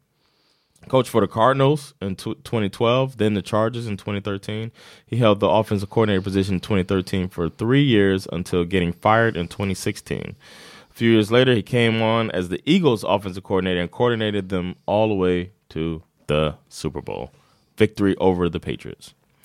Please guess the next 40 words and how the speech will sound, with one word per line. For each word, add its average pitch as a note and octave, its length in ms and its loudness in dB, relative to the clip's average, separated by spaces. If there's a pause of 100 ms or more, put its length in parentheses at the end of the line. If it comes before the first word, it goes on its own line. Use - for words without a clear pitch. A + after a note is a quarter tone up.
(580)
Reich D#3 220 0
came D3+ 260 2
on D3 260 4
as B2+ 140 2
the G#2 60 -2
Colts D3+ 320 0
head D3 220 2
quarter-, D3 420 0
head C#3+ 240 2
coach D3 420 0
in, A2 420 0
uh, G2+ 420 2
twenty B2 240 -2
eighteen. C#3 500 -2
He's A2+ 160 -2
led G#2+ 240 2
them G2+ 240 -2
to G#2 100 -8
the G2 100 -4
playoffs G2+ 440 -2
twice D#3 380 0
in A#2+ 80 -2
his A2 100 -2
three A#2+ 220 -4
seasons, A2 360 -4
despite - 400 -4
losing A2 340 0
his F2+ 120 -6
star A#2 300 0
quarterback F#2+ 500 -4 (280)
to A#2 100 -2
a - 20 2
surprising F3+ 640 2
retirement D#3+ 600 0
months C3+ 320 0
before B2 420 0
his G2 240 -2 (220)
only A#2+ 420 4 (220)
losing G#2 440 0
season, C2 460 -6